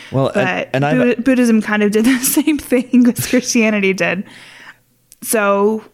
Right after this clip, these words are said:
Speaker 2: it, but it is interesting to see the evolution of these myths. Um,
Speaker 1: Mm-hmm.
Speaker 2: I wish that we had better resources for the original ones.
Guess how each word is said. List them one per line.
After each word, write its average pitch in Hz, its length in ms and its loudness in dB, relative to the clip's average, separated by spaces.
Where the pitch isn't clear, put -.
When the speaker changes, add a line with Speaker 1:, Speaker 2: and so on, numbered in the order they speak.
Speaker 2:
it, 247 400 -2
but 247 140 0
it 247 180 -6
is 254 220 2
interesting 240 460 2
to 208 80 -2
see 202 160 -2
the 180 140 0
evolution 196 840 -2
of 196 200 0
these 180 240 -2
myths. - 520 -6
Um, 123 80 -2
Speaker 1:
Mm-hmm. 196 300 -2
Speaker 2:
I 190 40 -2
wish 233 300 0
that - 80 -8
we 208 120 -2
had 202 220 -6
better 180 220 -4
resources 196 720 -4
for 185 760 -2
the 185 160 -6
original 220 460 -2
ones. - 540 -2